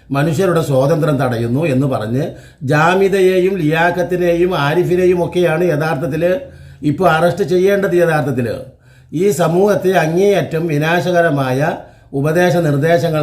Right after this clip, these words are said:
നൽകി ഖുർആനിനെതിരെ, അതാണ്, മദ്യത്തെയും മയക്കുമരുന്നിനെയും ഇത്രയേറെ എതിർത്ത ഒരു വേദഗ്രന്ഥം വേറെ ലോകത്ത് കാണാൻ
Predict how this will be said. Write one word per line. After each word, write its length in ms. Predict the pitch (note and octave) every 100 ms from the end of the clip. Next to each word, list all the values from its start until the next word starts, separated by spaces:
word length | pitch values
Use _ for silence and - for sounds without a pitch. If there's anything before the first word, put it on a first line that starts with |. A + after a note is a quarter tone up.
| C3+
നൽകി 280 | A#2+ A#2+ E3+ -
ഖുർആനിനെതിരെ, 840 | D#3 E3+ F3+ F#3+ G3 E3+ D#3 F3 B2+ -
അതാണ്, 280 | D3+ G3 C3+ - - - -
മദ്യത്തെയും 680 | B2 C3 D3+ F3+ F3+ F3+ G3
മയക്കുമരുന്നിനെയും 1000 | E3 D3+ D3+ F#3 F3+ F3 F3+ F3+ F#3 F3+
ഇത്രയേറെ 640 | D3 F#3 F#3 D#3+ E3 F#3 F#3+ - - - - - D3+
എതിർത്ത 320 | D3+ F3 G#3
ഒരു 200 | F3 F3
വേദഗ്രന്ഥം 640 | D#3 D#3+ E3+ F3 F3 F#3 D#3+
വേറെ 220 | E3 F3
ലോകത്ത് 360 | D#3+ E3+ F#3 F3+
കാണാൻ 320 | E3 F3+